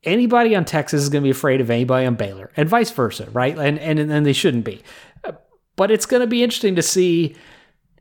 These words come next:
does Courtney Ramey get a double technical in the first five <laughs> minutes or something? 'Cause, like, this is, you know, th-, these are two teams that are very confident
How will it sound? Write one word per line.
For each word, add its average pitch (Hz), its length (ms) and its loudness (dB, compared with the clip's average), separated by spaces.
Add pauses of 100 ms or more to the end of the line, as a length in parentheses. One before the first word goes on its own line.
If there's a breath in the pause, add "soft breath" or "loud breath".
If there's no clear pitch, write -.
(120)
does 165 200 -2
Courtney 226 420 0
Ramey 202 280 0
get 185 140 2
a 175 60 0
double 180 260 2
technical 175 480 -2
in 156 80 0
the 143 40 -6
first 175 300 0
five 160 460 -2
<laughs> - 0 -
minutes 180 480 0 (100)
or - 20 -10
something? 151 720 -4 (420 loud breath)
'Cause, 214 280 -2
like, 226 480 -2 (720 soft breath)
this 269 220 0
is, 302 340 2
you 262 100 2
know, 285 520 2
th-, 208 180 -2
these 240 380 0
are 330 60 4
two 285 220 0
teams 247 500 2
that 185 120 6
are 175 60 4
very 147 440 0
confident 135 600 -2